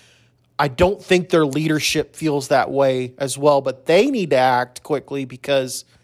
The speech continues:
we got B Y U in the Big twelve. We don't necessarily need Utah, um, you know. And then Oregon is the big wild card because,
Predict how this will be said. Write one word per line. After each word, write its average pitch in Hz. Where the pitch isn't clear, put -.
we 151
got 196
B 175
Y 151
U 165
in 147
the 131
Big 127
twelve. 127
We 160
don't 165
necessarily 156
need 147
Utah, 139
um, 65
you 151
know. 131
And 160
then 151
Oregon 196
is 190
the -
big 165
wild 156
card 151
because, 135